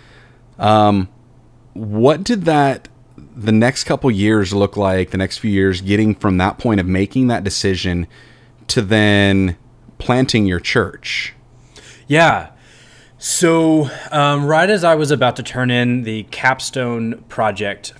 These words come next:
Speaker 2: for, uh, for my undergrad, um, I, part of the capstone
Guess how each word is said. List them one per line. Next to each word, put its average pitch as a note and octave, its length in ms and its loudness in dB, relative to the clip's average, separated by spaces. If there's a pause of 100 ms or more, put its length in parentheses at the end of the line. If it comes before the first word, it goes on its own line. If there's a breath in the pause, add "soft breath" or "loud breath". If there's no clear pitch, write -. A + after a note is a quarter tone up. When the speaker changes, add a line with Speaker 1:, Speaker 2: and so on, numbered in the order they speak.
Speaker 2:
for, G#2+ 580 -8
uh, F#2+ 480 -6
for A#2+ 160 -8
my A2 140 -6
undergrad, G2 540 -6
um, G2 380 -8
I, A2+ 120 -8 (280)
part G3 180 2
of E3+ 60 -6
the C3 120 0
capstone A#2+ 640 -4